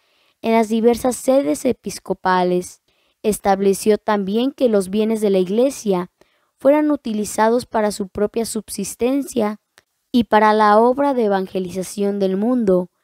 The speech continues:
y gestionados con absoluta rectitud,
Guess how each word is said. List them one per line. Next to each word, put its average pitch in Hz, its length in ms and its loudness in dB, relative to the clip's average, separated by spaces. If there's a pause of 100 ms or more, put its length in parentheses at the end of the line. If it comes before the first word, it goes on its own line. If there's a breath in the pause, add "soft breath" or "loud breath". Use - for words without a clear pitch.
(480)
y 214 140 -4
gestionados 202 760 0
con 202 200 -6
absoluta 214 680 -2
rectitud, 214 720 -4